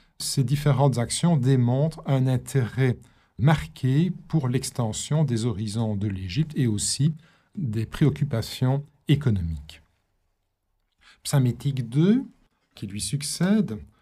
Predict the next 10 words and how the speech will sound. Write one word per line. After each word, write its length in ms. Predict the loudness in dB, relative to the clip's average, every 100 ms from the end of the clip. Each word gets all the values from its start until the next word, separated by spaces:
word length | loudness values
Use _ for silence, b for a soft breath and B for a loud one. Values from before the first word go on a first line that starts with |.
| b b 2
continue 760 | 4 4 6 8 10 8 4 -2 -10
son 400 | -4 0 2 2
œuvre 480 | 2 -2 -4 -8 -4
en 140 | -4
Palestine, 800 | -4 -6 -6 -6 2 4 4 2 B B B
encourageant 640 | 0 4 2 2 2 2 4
le 100 | 2
roi 240 | 0 -2
de 180 | -2 -4
Juda 640 | -2 0 0 0 -4